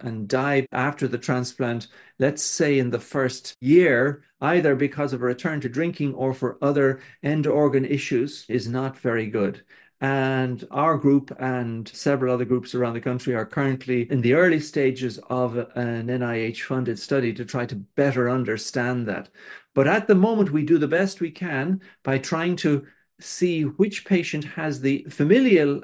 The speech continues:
and personal infrastructure to undergo a transplant and live with the demands of a transplant,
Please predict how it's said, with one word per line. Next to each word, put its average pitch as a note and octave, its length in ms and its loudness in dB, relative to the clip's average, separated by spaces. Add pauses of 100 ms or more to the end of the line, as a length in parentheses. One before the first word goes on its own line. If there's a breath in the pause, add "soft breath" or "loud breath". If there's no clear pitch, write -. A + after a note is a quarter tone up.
and B2+ 300 -4
personal G#3 460 -2
infrastructure C#3+ 1080 -2 (280 loud breath)
to C3+ 580 2
undergo C#3+ 540 4
a D#3+ 40 -4
transplant D3+ 600 -4
and C3 320 -2 (160)
live C#3+ 340 4
with C#3+ 180 2
the C3+ 80 0
demands D#3 520 2
of D3 80 -2
a C#3 40 -2
transplant, C3 600 -6